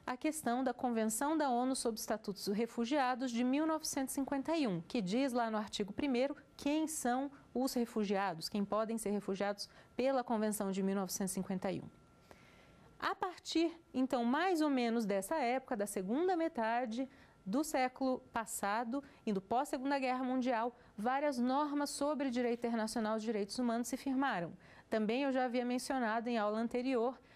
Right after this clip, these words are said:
a questão da Declaração Universal dos Direitos Humanos,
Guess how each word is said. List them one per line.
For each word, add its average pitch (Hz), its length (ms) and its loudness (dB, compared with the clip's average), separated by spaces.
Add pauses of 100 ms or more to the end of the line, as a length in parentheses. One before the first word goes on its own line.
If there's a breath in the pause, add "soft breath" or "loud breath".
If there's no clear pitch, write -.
(100)
a 240 140 -2
questão 254 500 0
da 240 140 2
Declaração 285 840 -2
Universal 262 640 -2
dos 240 160 -4
Direitos 233 340 -2
Humanos, 262 600 -2